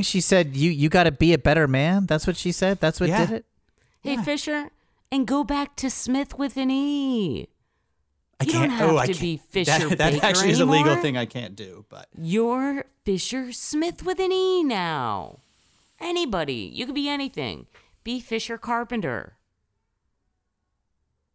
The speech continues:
Speaker 1: You can be anybody you wanna be, Fisher. Except for the man you are now, because this man sucks.
Speaker 3: Right.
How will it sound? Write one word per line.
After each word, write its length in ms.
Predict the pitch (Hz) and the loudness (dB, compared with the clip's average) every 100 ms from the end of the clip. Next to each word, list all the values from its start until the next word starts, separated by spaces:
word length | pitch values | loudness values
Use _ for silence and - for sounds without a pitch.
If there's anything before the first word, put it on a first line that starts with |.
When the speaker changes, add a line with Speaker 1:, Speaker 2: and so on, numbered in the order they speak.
| _ - | _ -14
Speaker 1:
You 140 | 196 | -12
can 140 | 185 196 | -10 -10
be 180 | 185 - | -10 -10
anybody 540 | 147 139 143 127 - | -12 -10 -12 -14 -16
you 180 | 123 - - | -20 -20 -20
wanna 240 | 123 - 120 | -20 -20 -20
be, 280 | - 98 - - | -20 -20 -20 -20
Fisher. 520 | 101 - - _ _ _ _ _ | -20 -20 -20 _ _ _ _ _
Except 400 | 165 - 196 190 | -12 -8 -8 -6
for 100 | 208 | -8
the 100 | 196 | -6
man 260 | 175 165 165 | -6 -6 -6
you 100 | 160 | -6
are 160 | 160 | -6
now, 220 | 170 202 | -8 -8
because 340 | 180 147 156 143 | -8 -10 -12 -12
this 320 | 190 196 185 | -12 -12 -10
man 260 | 165 147 147 | -8 -8 -10
sucks. 920 | - - 208 247 - _ - - - | -14 -10 -6 -6 -8 _ -20 -20 -16
Speaker 3:
Right. 180 | 98 | -14